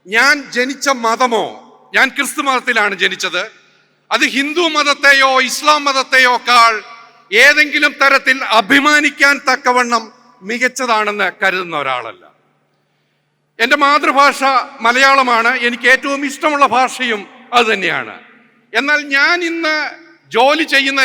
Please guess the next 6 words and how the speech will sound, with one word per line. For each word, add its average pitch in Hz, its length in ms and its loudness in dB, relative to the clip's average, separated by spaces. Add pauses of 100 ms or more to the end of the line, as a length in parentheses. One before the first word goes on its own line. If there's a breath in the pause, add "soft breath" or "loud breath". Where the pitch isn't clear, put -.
(100)
രാജ്യത്ത് 190 480 0 (720)
എൻ്റെ 285 340 0 (140)
സഹപ്രവർത്തകരോടും 277 1200 0 (640)
എൻ്റെ 285 240 -2
ക്ലയൻസിനോടും 277 720 -2 (120)
ഞാൻ 269 120 4